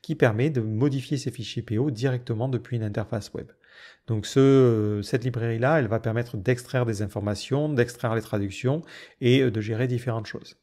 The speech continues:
Voilà. Moi, personnellement, je vous avouerai que je préfère passer par P O Edit dans la plupart des situations, mais ça peut être intéressant de savoir que vous avez accès à ce genre de code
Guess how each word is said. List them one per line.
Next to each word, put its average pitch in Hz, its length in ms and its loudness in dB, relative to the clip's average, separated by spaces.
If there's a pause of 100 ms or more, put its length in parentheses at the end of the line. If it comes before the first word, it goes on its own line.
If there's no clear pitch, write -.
(160)
Voilà. 98 180 -4 (460)
Moi, 135 160 4
personnellement, 143 420 2
je 131 140 -4
vous 117 100 0
avouerai 120 300 4
que 117 100 -6
je - 80 -8
préfère 107 300 -4
passer 117 240 -4
par 107 240 -6
P 113 100 0
O 110 140 0
Edit 123 340 -6
dans 104 200 -4
la 101 180 -4
plupart 117 280 -2
des 104 120 -6
situations, 151 500 -6 (380)
mais 135 180 2
ça 151 160 -2
peut 147 200 4
être 147 200 2
intéressant 120 380 -2
de 131 60 -4
savoir 117 360 -2
que - 120 -4
vous 107 140 -4
avez 98 140 -2
accès 104 360 -6
à 123 100 -8
ce - 140 -8
genre 113 180 -2
de 98 80 -4
code 123 320 0